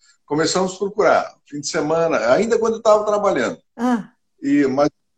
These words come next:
Speaker 1: é, começamos a procurar áreas, ia um feriadão, fim de semana, procurava áreas. E, mas a gente tinha alguns critérios. São Joaquim, de,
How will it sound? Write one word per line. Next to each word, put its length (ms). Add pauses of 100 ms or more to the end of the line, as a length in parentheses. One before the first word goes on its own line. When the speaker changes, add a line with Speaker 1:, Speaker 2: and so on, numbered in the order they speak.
(280)
Speaker 1:
é, 400
começamos 440
a 40
procurar 360
áreas, 840
ia 420
um 280
feriadão, 680
fim 120
de 80
semana, 580
procurava 540
áreas. 360 (800)
E, 280
mas 320
a 100
gente 240
tinha 280
alguns 360
critérios. 800 (320)
São 340
Joaquim, 800 (300)
de, 200